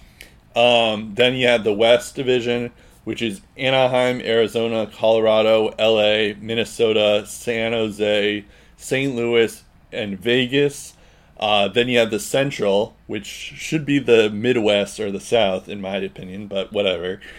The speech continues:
Um, it's, uh, C-, Carolina, Chicago, Columbus, Dallas, Detroit, Florida, Nashville, and Tampa. Um, and then the East, um, is my, my Bruins,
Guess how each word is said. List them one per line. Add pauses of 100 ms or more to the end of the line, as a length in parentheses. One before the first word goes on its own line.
(200)
Um, (380)
it's,
uh, (380)
C-, (160)
Carolina,
Chicago,
Columbus, (440)
Dallas,
Detroit,
Florida,
Nashville,
and
Tampa. (540)
Um,
and
then
the
East, (420)
um,
is
my, (300)
my
Bruins,